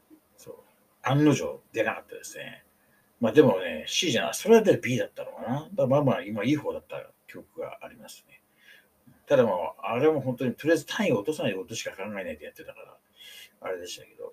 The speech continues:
で、我々たち取んなきゃいけないレッスンだったから、まあ、やむを得ず、やむを得ずっていうか、まあね、<laughs> 取らざるを得ず取ったっていうのがあるんですけど。ジーピーのことは考えてればね、またちょっと取り方変わったんでしょうけど、当時はね、最初の頃やっぱあんまり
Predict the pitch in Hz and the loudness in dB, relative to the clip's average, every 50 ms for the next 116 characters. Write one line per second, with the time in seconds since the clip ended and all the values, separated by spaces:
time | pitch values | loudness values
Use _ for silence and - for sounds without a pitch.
0 | - - 95 92 107 147 180 175 175 147 - - - - 196 170 135 101 95 95 | -10 -8 -4 0 2 2 4 4 4 2 2 0 -2 -2 2 2 2 0 0 -2
1 | 92 95 95 92 95 98 - - - - - - _ - 71 73 76 76 76 80 | -4 -4 -4 -4 -4 -6 -6 -10 -14 -16 -18 -16 _ -12 -12 -10 -8 -10 -10 -10
2 | 82 - - _ 104 101 110 110 131 147 127 104 85 76 - - _ _ - 107 | -12 -14 -14 _ -4 -2 0 2 2 2 2 0 -4 -8 -14 -16 _ _ -6 -2
3 | 101 117 127 135 135 - - 127 113 98 - - - _ - 165 151 - 147 143 | 0 2 2 2 2 2 0 -4 -8 -8 -12 -18 -20 _ -18 -14 -10 -10 -10 -8
4 | 143 139 139 139 139 139 - - - - - - - _ - - 156 147 139 135 | -8 -10 -12 -10 -12 -12 -12 -6 -4 -4 -4 -4 -4 _ 2 6 6 6 6 6
5 | 120 98 98 98 - - - - - - - - - - - - 135 - - - | 2 0 -2 -4 -8 -12 -16 -18 -14 -12 -14 -14 -14 -18 -20 -20 -20 -20 -20 -20
6 | _ _ - - _ _ _ _ - - - - - - - - 127 135 156 254 | _ _ -20 -20 _ _ _ _ -20 -16 -14 -14 -14 -8 -2 -2 2 4 6 6
7 | 247 - 381 349 - - 123 247 - - 117 117 127 127 - - - - - 82 | 6 6 6 8 8 8 8 8 6 4 4 6 6 6 6 4 -2 -6 -4 -2
8 | 135 175 - - _ _ _ - 101 98 - 92 85 - - 117 - _ _ - | -2 -4 -4 -6 _ _ _ -8 -8 -6 -4 -4 -4 -4 -6 -8 -10 _ _ -4
9 | 117 120 131 127 113 98 - 95 104 104 - - 101 87 - - - - - - | 2 4 6 6 4 2 -4 -4 -6 -4 -4 -4 -6 -6 -8 -10 -12 -12 -14 -16
10 | 76 - - - _ _ _ _ _ _ - - 320 302 254 - 98 78 78 82 | -18 -18 -20 -20 _ _ _ _ _ _ -6 0 2 2 2 2 0 -2 -2 -4
11 | 82 78 78 - - - 254 - 247 220 226 - - - - 135 - 131 160 180 | -6 -8 -4 0 2 2 2 2 2 2 4 2 2 2 -2 -2 -2 0 2 2
12 | 180 165 151 - | 2 2 0 -2